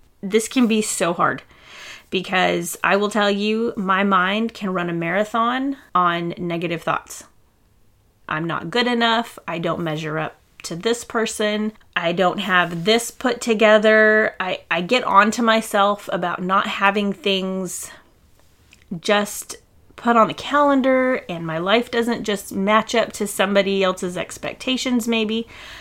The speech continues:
And I can just go on and on and on about the things, you know, "I should exercise more. I should have only had two cookies, not seven." You know, like, there's a million things that I can get down on myself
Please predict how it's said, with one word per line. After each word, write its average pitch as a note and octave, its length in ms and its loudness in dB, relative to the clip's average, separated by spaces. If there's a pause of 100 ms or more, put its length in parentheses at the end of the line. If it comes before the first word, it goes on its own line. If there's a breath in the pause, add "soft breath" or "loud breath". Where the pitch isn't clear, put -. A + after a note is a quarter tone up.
(300 loud breath)
And A3+ 380 4
I B3+ 140 6
can C#4+ 180 4
just A#3 160 2
go F#3 180 4
on F3+ 280 0
and F3+ 120 0
on F3 160 2
and E3+ 100 -2
on D#3 200 -2
about E3+ 320 -4
the F#3 80 0
things, F3+ 420 -6
you F3 60 -4
know, E3+ 160 -4
"I F3 100 -2
should - 260 -4
exercise C4 720 0
more. A3+ 460 4
I F3+ 180 0
should F3+ 220 -4
have F#3 160 -2
only F3+ 300 -4
had E3 280 -4
two D#4 200 2
cookies, B3+ 680 -2
not E3 520 -4
seven." C4 840 4
You B3 140 -4
know, C4+ 180 2
like, C#4+ 220 2
there's D#4+ 220 0
a E4 60 0
million D4+ 380 2
things C4+ 300 -2
that A#3 100 -2
I A3+ 120 2
can A3+ 180 -2
get G3+ 220 -4
down G3+ 360 0
on G3 200 -4
myself F#3 520 -4